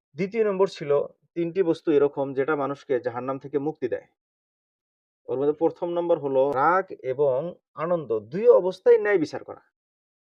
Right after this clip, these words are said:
দ্বিতীয় নম্বর হলো দরিদ্রতা ও সচ্ছলতা, ধনী কিংবা তো গরিবি দুই অবস্থায় মাঝামাঝি যেটা রাস্তা, এদিক সেদিক না গিয়ে সোজা রাস্তার উপরে চলা, অর্থাৎ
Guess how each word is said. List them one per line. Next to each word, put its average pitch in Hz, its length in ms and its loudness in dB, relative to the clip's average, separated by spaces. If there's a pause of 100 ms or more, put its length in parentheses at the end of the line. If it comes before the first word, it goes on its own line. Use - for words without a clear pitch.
(100)
দ্বিতীয় 165 360 0
নম্বর 180 260 2
হলো 135 240 0 (680)
দরিদ্রতা 170 720 2 (160)
ও 135 120 -2
সচ্ছলতা, 113 640 -6 (680)
ধনী 139 400 -6 (100)
কিংবা 131 260 0
তো 143 120 -4 (160)
গরিবি 127 360 -6 (340)
দুই 135 160 -4 (200)
অবস্থায় 123 500 -4 (760)
মাঝামাঝি 135 760 0
যেটা 123 220 0
রাস্তা, 113 360 -4 (180)
এদিক 147 220 -4
সেদিক 143 340 -8
না 123 180 -6
গিয়ে 117 200 -6 (120)
সোজা 139 380 0
রাস্তার 131 380 0
উপরে 113 180 -6
চলা, 104 240 -12 (680)
অর্থাৎ 143 260 -10